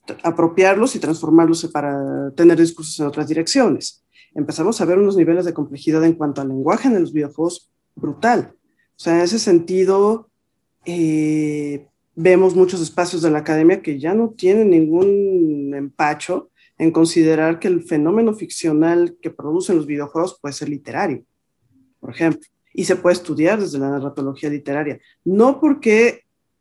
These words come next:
pensemos la literatura como es que a fuerza son novelas y tiene que ser la letra impresa, no, sino como fenómenos de, eh, de creación de sentido a través del lenguaje y de manifestación de distintas formas de pensamiento a través de ese lenguaje,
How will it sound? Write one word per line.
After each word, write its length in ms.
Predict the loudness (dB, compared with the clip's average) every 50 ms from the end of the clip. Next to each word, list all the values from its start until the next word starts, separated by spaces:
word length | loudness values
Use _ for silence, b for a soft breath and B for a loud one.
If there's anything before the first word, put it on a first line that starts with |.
| _ -4
pensemos 360 | 0 0 2 2 2 0 0
la 60 | 0 0
literatura 600 | 0 -2 -2 -4 -6 -6 -4 -2 -2 -2 -2 -2
como 260 | -2 -4 -2 -2 -2
es 120 | -2 -4 -4
que 100 | -6 -8
a 20 |
fuerza 300 | -4 -4 -6 -4 -4 -8
son 200 | -2 4 4 6
novelas 540 | 6 4 2 0 0 0 0 -2 -4 -8 -12
y 60 | -8
tiene 220 | -2 -2 -2 -2
que 100 | -2 -8
ser 140 | -12 -8 -6
la 80 | -6 -4
letra 220 | -6 -6 -4 -4
impresa, 440 | -4 -4 -2 -2 -2 -2 -2 -4 -10 _ _ b b b b b 0
no, 160 | 0 0 2
sino 280 | 2 0 0 0 0 -2
como 200 | -2 -2 -4 -4
fenómenos 640 | -4 -2 0 2 2 4 4 4 4 4 2 0 -2
de, 80 | -6 -8 -4
eh, 720 | -4 -4 -2 -2 -2 -4 -4 -4 -6 -6 -8 -8 -12 -16 _ B B B B B B
de 140 | -2 0 0
creación 400 | 0 0 -2 0 0 2 2 2
de 60 | 2
sentido 420 | 2 0 0 0 0 0 0 0 0
a 80 | 0
través 320 | -2 -4 -2 0 0 0 0
del 140 | 0 -2 -4
lenguaje 460 | -4 -6 -8 -10 -14 -16 -20 -20 _ _ _ _ _ _ _ _ _ 0
y 80 | 2 4
de 120 | 6 8
manifestación 640 | 8 8 8 6 4 2 -6 -10 -8 -4 -2 2 2
de 60 | 2
distintas 360 | 2 2 0 0 0 0 -4
formas 320 | -2 0 2 2 2 2 0
de 80 | -6
pensamiento 640 | -4 -4 -6 -2 2 2 4 4 4 2 -2 -4 -8
a 140 | -8 -18 -16
través 400 | -14 -14 -12 -6 -4 -4 -4 -4
de 60 | -4
ese 160 | -10 -12 -12 -12
lenguaje, 400 | -12 -14 -16 -18 -20 -20 -20